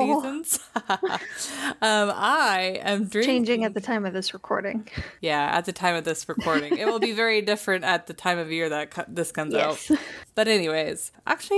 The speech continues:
Speaker 1: it would be in, in the changing seasons again.
Speaker 2: Uh, potentially.
Speaker 1: Ish.
Speaker 2: But it could be better or worse. It depends.
Speaker 1: Yeah, we'll see. But I am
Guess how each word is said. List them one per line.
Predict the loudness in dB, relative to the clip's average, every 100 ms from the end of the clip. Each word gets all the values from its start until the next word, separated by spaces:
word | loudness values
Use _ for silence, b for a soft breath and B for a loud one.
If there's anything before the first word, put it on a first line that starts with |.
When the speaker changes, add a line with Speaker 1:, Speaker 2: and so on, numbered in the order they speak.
| 4
Speaker 1:
it | 2 0 -2
would | 0 -2
be | 2 2
in, | 2
in | -2 -4
the | -4
changing | -4 -6 -6 -8
seasons | -4 -4 -4 -8
again. | -6 -2 -2 -4 -8 _ _ -4
Speaker 2:
Uh, | 0 0 -2 -6 _ _
potentially. | -4 0 2 2 2 2 2
Speaker 1:
Ish. | 0 -4 -6 -2
Speaker 2:
But | 2
it | 0
could | 0 0
be | 2
better | 2 2 2
or | 2 0
worse. | 2 0 0
It | -2
depends. | -2 -2 0 -2 -6 -18 -8
Speaker 1:
Yeah, | -2 -2 0
we'll | -2
see. | 2 2 2 _ -16
But | -6 0 2 4 4 4 2 -2 0
I | 2 4 4 2 2
am | 2 4 2 2 -2